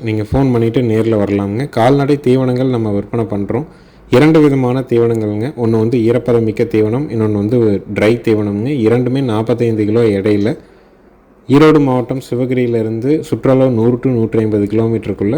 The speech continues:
ஃப்ரீயா டெலிவரி பண்ணி நம்ம கொடுக்குறோங்க. அது தொடர்பான சந்தேகங்கள், விளக்கங்களுக்கு நீங்க பதிவுக்கு கீழே வர்ற நம்பருக்கு நீங்க தொடர்பு கொண்டு கேட்கலாமுங்க.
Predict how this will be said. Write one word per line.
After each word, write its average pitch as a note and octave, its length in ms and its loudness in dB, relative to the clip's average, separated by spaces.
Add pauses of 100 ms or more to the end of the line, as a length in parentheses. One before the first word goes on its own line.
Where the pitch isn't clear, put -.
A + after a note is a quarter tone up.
ஃப்ரீயா C3 340 2 (140)
டெலிவரி A2+ 380 2
பண்ணி G#2 200 -2
நம்ம G2+ 220 -4
கொடுக்குறோங்க. G2 560 -4 (460)
அது C3 120 4 (120)
தொடர்பான C3+ 500 0
சந்தேகங்கள், A#2+ 680 0
விளக்கங்களுக்கு G#2 640 -2
நீங்க A#2+ 220 -2
பதிவுக்கு A#2 380 0 (120)
கீழே B2+ 280 2
வர்ற G#2+ 160 0 (120)
நம்பருக்கு A2 460 -2
நீங்க G#2 160 -4 (120)
தொடர்பு G#2+ 300 0
கொண்டு G2+ 260 -4
கேட்கலாமுங்க. G2 540 -4